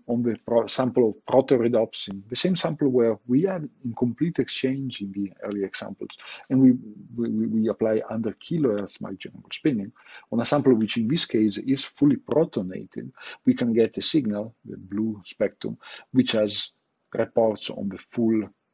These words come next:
part, the, the, the full molecule, and is not limited, like in the previous, in the red case, to the exchangeable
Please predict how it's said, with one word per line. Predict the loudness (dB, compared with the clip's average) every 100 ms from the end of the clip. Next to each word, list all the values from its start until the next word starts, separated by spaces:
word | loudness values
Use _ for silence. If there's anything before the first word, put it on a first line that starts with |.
| _ _ _ _ -6
part, | -4 -4 -6
the, | -8
the, | -6 -6 -6 -8
the | -10 -6
full | -4 -2
molecule, | 0 0 -2 -8 -10 -10 -6
and | 0 2
is | 4
not | 2 2
limited, | 4 4 4 0 0 -4 -4 -6
like | -4 -4 -6
in |
the | -12
previous, | -6 -4 -4 -6
in | -8
the | -4
red | -2 -2
case, | -4 -6 -6 -10 -16 _ -6
to | -4 -2
the | -4 -6 _ _ -14
exchangeable | -8 -4 2 2 4 0 -2